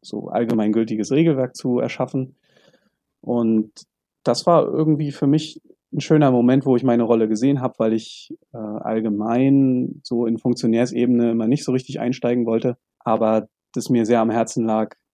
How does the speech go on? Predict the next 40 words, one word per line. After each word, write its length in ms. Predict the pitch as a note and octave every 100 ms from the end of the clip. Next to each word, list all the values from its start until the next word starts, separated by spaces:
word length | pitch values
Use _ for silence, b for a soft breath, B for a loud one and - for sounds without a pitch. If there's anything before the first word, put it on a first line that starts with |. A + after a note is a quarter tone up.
| _ -
ähm, 340 | G#2 G2+ G2+
die 100 | A#2+
Interessen 400 | G#2+ A#2+ B2+ B2+
immer 180 | A2+ A2
zusammenzuführen. 920 | A2+ A2 G#2+ G2+ A2+ - A#2 G#2 - _ _ _ _ -
Weil 180 | G#2+ A2
es 140 | A2+
ja 140 | A#2 G#2+
wirklich 460 | C3 C3+ C3+ - _ -
gab 360 | A#2 B2+ D#3
und 260 | - G#2+ G#2
bis 200 | A#2 -
heute 240 | A2 A2
gibt 300 | G#2 B2 -
immer 320 | - A#2+ A#2+ A#2+
diese 440 | A2+ A2+ A#2 - _
Zickereien 720 | - D3 D3 G#2+ A2+ A#2+ A#2+ A2+
und 260 | A2 A2
irgendwie 440 | - A#2+ A#2 A2+ A2+
irgendwelche 760 | A#2+ A#2 A#2 B2 A#2 A2+ A2 B2 -
verschiedenen 420 | C3 - B2 A#2+
Meinungen 400 | A2 A2+ A#2+ A#2
zu 140 | - A2+
Dingen, 400 | A2+ A2+ A2+ A2
was 200 | G#2 -
halt 220 | G#2+ -
völlig 300 | - A2+ G#2+
okay 260 | G#2+ A#2+ A#2+
ist 120 | A#2
und, 220 | G#2+ A2 _ _ _ -
wie 80 |
soll 120 | - A2+
ich 60 |
sagen, 280 | - A2+ G#2 _ -
da 80 | C#3+
ist 180 | - -
ja 80 |
auch 120 | A#2 -
gar 140 | A2
keiner 360 | - A#2 A2+